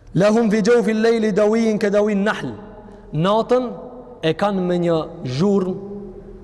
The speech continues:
dhe me një jehon, sikur jehona e bletave. Në qiell, te Allahu xhallahu ala, jehona e ummetit Muhamedit alayhi salatu wassalam, prej ibadetit të madh çka ja bën Allahu xhallahu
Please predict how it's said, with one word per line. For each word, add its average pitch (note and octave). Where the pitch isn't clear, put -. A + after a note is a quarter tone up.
dhe C#3+
me D#3+
një D#3+
jehon, F#3
sikur F3
jehona F3
e D#3
bletave. C#3
Në C#3+
qiell, A3
te D#3+
Allahu D#3
xhallahu D#3+
ala, A3+
jehona F3+
e G3
ummetit F3+
Muhamedit E3+
alayhi F3
salatu E3+
wassalam, E3+
prej F3+
ibadetit F3
të F3
madh F#3+
çka F3+
ja F3
bën F3+
Allahu E3
xhallahu E3+